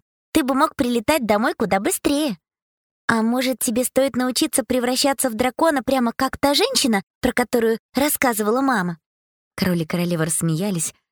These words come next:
тронутые словами дочери, и присоединились к гостям, которые уже приступили к празднованию. И вдруг замок сотряс взрыв.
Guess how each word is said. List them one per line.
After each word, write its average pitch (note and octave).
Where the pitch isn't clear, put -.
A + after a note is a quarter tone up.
тронутые D#3+
словами E3
дочери, E3+
и G3+
присоединились F#3+
к F3+
гостям, E3+
которые D#3
уже C#3+
приступили D#3
к -
празднованию. D#3+
И F3
вдруг D#3+
замок E3+
сотряс D#3
взрыв. C#3+